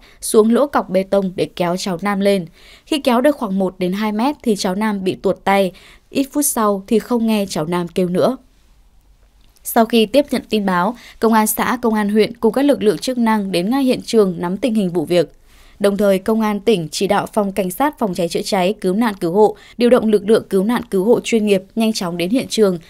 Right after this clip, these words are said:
triển khai giải pháp cứu nạn nhân, có mặt khoảng ba mươi phút sau khi sự việc xảy ra. Lực lượng cứu nạn cứu hộ nhanh chóng xác định vị trí của cháu Nam, đã qua đốt cọc thứ hai và thứ ba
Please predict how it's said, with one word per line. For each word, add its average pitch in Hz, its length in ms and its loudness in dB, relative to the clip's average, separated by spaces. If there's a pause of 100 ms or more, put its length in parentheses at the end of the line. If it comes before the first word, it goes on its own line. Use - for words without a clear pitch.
(120)
triển 208 220 2
khai 254 280 0
giải 226 200 -2
pháp 285 360 -4
cứu 175 140 0
nạn 190 260 -2
nhân, 202 200 0 (320)
có 185 100 4
mặt 247 260 0
khoảng 170 220 -2
ba 202 120 0
mươi 202 120 -2
phút 311 360 -4
sau 269 280 -2
khi 254 220 -2
sự 226 200 -4
việc 170 220 -2
xảy 170 180 -6
ra. 165 280 -4 (1200)
Lực 269 160 4
lượng 220 180 2
cứu 240 160 0
nạn 262 240 0
cứu 226 240 -2
hộ 262 180 0
nhanh 214 180 -4
chóng 190 220 -6
xác 294 220 -8
định 262 220 -6
vị 208 160 -6
trí 180 260 -6
của 185 200 -2
cháu 170 220 -6
Nam, 196 320 0 (240)
đã 127 200 -2
qua 214 220 2
đốt 254 220 0
cọc - 240 -4
thứ 190 140 -2
hai 233 380 0
và 156 80 -6
thứ 165 140 -6
ba 196 320 2